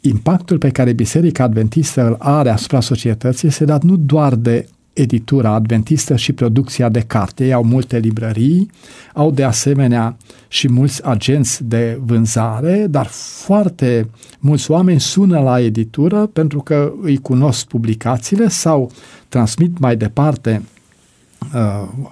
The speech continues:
în cercul lor de influență și apoi, uh, se sânesc așa valuri în care, uh, cărți valoroase sunt foarte mult comandate, dar nu doar, spuneam, editura are impact puternic, uh,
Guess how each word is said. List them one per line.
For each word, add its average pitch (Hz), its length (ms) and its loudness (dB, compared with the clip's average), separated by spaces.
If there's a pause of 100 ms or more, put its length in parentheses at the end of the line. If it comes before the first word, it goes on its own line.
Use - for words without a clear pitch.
(180)
în 139 200 -6
cercul 139 360 -2
lor 139 180 2
de 117 160 0
influență 120 760 0
și - 200 -4
apoi, 123 440 -2 (540)
uh, 131 160 -2
se 110 220 -4
sânesc 131 420 0
așa 123 260 0
valuri 120 500 0
în 110 100 -2
care, 139 420 0 (460)
uh, 117 40 -2 (320)
cărți - 400 -2
valoroase 117 680 0
sunt 117 400 -2
foarte 127 440 -4
mult 120 260 0
comandate, 113 720 -2 (720)
dar 135 220 2
nu 160 280 4
doar, 135 460 0 (120)
spuneam, 127 600 -2
editura 120 580 0
are 120 460 -2
impact 113 600 -2
puternic, 110 720 -2 (400)
uh, 117 80 -4